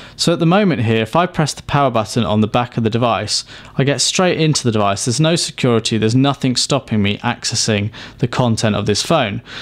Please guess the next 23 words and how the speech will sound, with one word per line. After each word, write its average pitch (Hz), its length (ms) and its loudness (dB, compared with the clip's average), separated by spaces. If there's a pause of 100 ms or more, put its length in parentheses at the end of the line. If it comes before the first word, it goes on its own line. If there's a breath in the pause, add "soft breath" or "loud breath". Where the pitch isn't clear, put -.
(180 loud breath)
Now 143 80 4
there 147 220 2
are 143 40 0
various 185 480 2
security - 600 0
options 107 500 0
that 110 120 -2
you 110 240 2
can 110 200 2
use, 104 320 2
but 104 180 -4
face 135 380 0
unlock 113 420 0
is 107 240 0
one 110 140 2
of 98 120 -4
them. 123 260 2 (240 loud breath)
It's - 120 -8
not 165 180 2
the 165 60 0
most 170 360 2
secure 113 360 0
method, 98 460 0